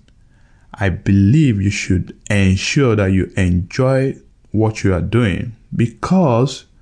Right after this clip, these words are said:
if you don't enjoy it, you cannot do your best. So in your personal life,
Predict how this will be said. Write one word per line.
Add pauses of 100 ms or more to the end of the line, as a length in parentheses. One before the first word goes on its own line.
(340)
if
you
don't
enjoy
it, (180)
you
cannot
do
your
best. (640)
So
in
your
personal
life,